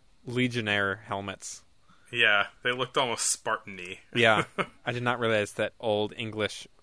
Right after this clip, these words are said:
Speaker 1: firefighters wore <laughs> big chrome helmets like that. Um, but they look nice. Look,
Speaker 2: Yeah.
Speaker 1: they look great on camera, let me tell you.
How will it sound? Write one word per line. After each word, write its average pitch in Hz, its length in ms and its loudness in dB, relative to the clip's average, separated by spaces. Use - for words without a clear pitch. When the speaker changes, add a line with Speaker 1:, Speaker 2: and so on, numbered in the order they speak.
Speaker 1:
firefighters 101 760 -2
wore 107 360 0
<laughs> - 320 -20
big 135 160 2
chrome 135 600 2
helmets 117 460 -2
like 95 160 -6
that. 104 220 0
Um, 98 580 -2
but - 100 -16
they 117 60 2
look 135 180 -4
nice. 101 340 -14
Look, 135 140 -2
Speaker 2:
Yeah. 120 60 -8
Speaker 1:
they 139 80 4
look 143 140 6
great 147 160 6
on 131 120 2
camera, 110 420 -4
let 110 100 -10
me 110 80 -6
tell 104 200 -6
you. 101 120 -14